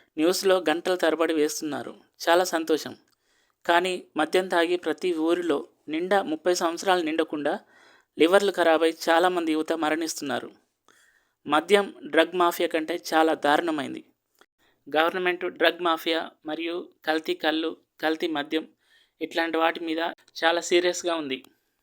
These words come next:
ఇది ప్రజలు హర్షించదగ్గ విషయం. కానీ లీగల్గా మద్యం కారణంగా ఎంతమంది ప్రాణాలు పోతున్నాయి ఒక్కసారి సర్వే చేయించండి.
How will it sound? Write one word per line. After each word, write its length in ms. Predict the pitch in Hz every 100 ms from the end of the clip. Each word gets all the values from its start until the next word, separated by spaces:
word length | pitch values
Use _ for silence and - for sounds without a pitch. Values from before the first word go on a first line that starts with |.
| _ _ _ _ _
ఇది 200 | 160 175
ప్రజలు 460 | 180 - 170 170 185
హర్షించదగ్గ 720 | 175 180 - 185 190 175 165 170
విషయం. 360 | 151 143 123 - _ _ _ _ _ _ _ -
కానీ 380 | 160 160 170 -
లీగల్గా 520 | 160 170 180 175 170
మద్యం 440 | 160 151 151 175 180
కారణంగా 600 | 165 151 151 143 156 175 - - _ _
ఎంతమంది 480 | 139 151 190 175 170
ప్రాణాలు 420 | 170 160 165 170
పోతున్నాయి 560 | 156 147 143 135 120 - _ -
ఒక్కసారి 520 | 135 - - 170 175
సర్వే 300 | - 170 175
చేయించండి. 600 | 175 151 147 139 123 -